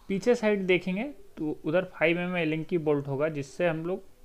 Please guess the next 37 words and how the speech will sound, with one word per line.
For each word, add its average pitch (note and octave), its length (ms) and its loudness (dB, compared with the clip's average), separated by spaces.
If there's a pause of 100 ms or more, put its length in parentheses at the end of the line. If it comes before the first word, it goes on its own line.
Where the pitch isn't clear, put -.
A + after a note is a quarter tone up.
(680)
पैड E3+ 240 6
को G3 100 2
अंदर D#3+ 280 4
धकेल C#3 340 2
सकते - 320 -4
हैं, A#2+ 120 -4
ब्रेक D3+ 280 0
पैड C3 240 8
को। A2 120 -12 (540)
ब्रेक D#3+ 280 2
पैड E3+ 180 2
को A#3 460 0 (360)
टाइट D#3 260 2
करते D#3+ 280 0
हुए F#3 160 2
अंदर D#3 440 0
के F#3+ 120 -2
तरफ F3+ 220 0
धकेलेंगे D#3+ 560 -4 (720)
जितना C#3+ 380 -4
जा C3 160 4
रहा A2+ 120 2
है। G#2+ 160 -6 (880)
इस D3 140 -4
पे - 180 -2
ज़्यादा C#3+ 260 2
कुछ E3 180 -2
प्रॉब्लम D3 400 2
था C#3+ 180 -2
नहीं, E3+ 220 -6
उतना C#3 320 -6
ही D3 120 -2
प्रॉब्लम D#3 400 0
था F#3 140 0
कि E3+ 180 -4
इधर D3+ 160 2
से D#3+ 340 -2